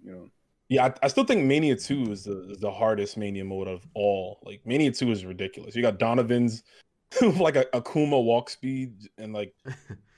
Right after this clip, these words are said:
Speaker 2: just anti-airing you at every second. Like, uh, but, but yeah, um, I think that, like, this game's difficulty is, like,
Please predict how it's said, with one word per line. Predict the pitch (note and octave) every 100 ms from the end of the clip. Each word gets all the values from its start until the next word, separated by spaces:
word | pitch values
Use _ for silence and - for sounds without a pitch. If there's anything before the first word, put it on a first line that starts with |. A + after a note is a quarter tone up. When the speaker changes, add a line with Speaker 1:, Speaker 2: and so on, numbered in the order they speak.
| -
Speaker 2:
just | B2+ -
anti-airing | A#2 A#2+ A#2+ A2+ A#2+ A#2
you | A#2
at | A2
every | A2 A2
second. | - G#2 A2+ G2+
Like, | F#2 F#2 -
uh, | F#2+ G2 - _ _ _ _ _ _ _
but, | A#2 A2+ G#2
but | A2+ A#2+
yeah, | B2 A#2
um, | A2 G#2+ F#2+ F#2+ -
I |
think | A#2 E3+ C#3+
that, | B2+ A2+ - -
like, | A2+ G2+ _ _ _ -
this | C3+ B2
game's | C3+ B2+
difficulty | G#2 A#2+ C#3+ C#3 D#3 - E3+
is, | A2 G2
like, | G2+ F#2+